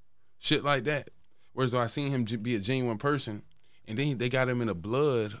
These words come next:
a blood indictment, and he not even a gang member. Literally.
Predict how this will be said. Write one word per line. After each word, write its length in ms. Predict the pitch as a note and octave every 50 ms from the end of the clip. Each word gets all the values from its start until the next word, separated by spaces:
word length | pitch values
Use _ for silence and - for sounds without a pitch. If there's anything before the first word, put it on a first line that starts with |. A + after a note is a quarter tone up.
| -
a 140 | - G#2 F#2+
blood 360 | D#2 - G2 A2+ B2+ C#3 C3+
indictment, 560 | A#2 G#2 F#2+ F#2 F#2 F#2+ F#2 F2 G#2 G#2+ - - - -
and 80 | - G#2+
he 80 | A#2+ B2+
not 200 | B2+ B2+ B2+ B2+
even 160 | B2+ B2 B2
a 60 | A#2+ A2+
gang 260 | B2 C3 D3 C3 A2+
member. 220 | G2+ F#2 E2 D#2
Literally. 520 | E2+ G#2+ C#3 D#3+ C#3 A#2 G2+ F2+ D#2+ D#2+